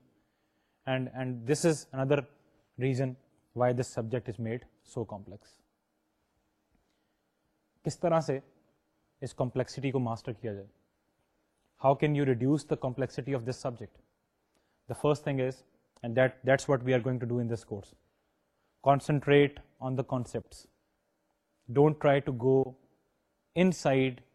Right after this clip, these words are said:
the unusual details۔ You are going through an introduction to computer networks۔ Basics، concepts سمجھنے کی کوشش کریں۔ Don't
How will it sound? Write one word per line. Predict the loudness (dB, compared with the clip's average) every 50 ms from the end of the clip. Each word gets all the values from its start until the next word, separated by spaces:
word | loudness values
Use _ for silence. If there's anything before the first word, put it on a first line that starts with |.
| _ _ _ _ _ _ _ _ _ _ _ _ -8
the | -6 -4 0 0 0
unusual | 2 2 2 2 2 2 2 0 0
details۔ | 0 -2 -4 -2 -4 -6 -6 -8 -12 -14 -10 -4 -2
You | 2 2
are | 4 4 4 4 2 2 0
going | 0 0 0 0 -2
through | -4 -2 -2 0 0 -2 -4
an | -8 -10 -6
introduction | -4 -2 0 2 4 4 2 2 -2 -4 -6
to | -4 -4 -6 -6 -6
computer | -6 -4 -4 -4 -4
networks۔ | -4 -4 -6 -8 _ -18 -20 -20 -20 -20 -20 _ _ _ _ _ _ _ _ _ _ _ _ _ _ _ _ _ _ _ _ _ _ _ -2
Basics، | 4 4 4 4 4 2 0 0 -4 -10 -14 -16 _ _ _ _ _ _ _ _ 2
concepts | 2 2 2 2 2 2 2 0 -8 -16 -18 _ _ _ _ _
سمجھنے | _ 0 2 2 2 2 0 -2
کی | -2
کوشش | -4 -6 -6 -6 -10 -14 -14
کریں۔ | -16 -16 -16 -20 _ _ _ _ _ _ _ _ _ _ _ _ _ _ _ _ _ _ _ _ _ _ _ _ _ _ _ -2 0 2
Don't | 2 2 0